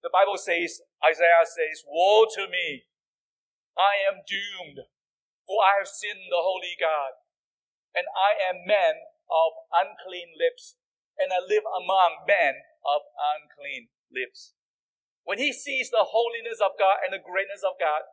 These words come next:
he begins to have a self-searching reflection of his inadequacy and say, "You know, I don't measure up.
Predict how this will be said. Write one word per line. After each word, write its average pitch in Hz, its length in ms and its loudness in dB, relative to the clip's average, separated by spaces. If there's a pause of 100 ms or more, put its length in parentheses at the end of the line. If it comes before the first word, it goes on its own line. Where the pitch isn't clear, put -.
(340)
he 175 180 -12
begins 170 500 -10
to 151 180 -16
have 147 160 -2
a 135 80 -4
self-searching - 1500 -6 (220)
reflection 147 760 -6 (380)
of 139 240 -2
his 143 260 -14 (100)
inadequacy 135 1000 -6
and 123 120 -10
say, 123 280 -8 (560)
"You 165 100 -12
know, 156 220 0
I 139 140 0
don't 143 180 -8
measure 135 320 -6
up. - 340 -8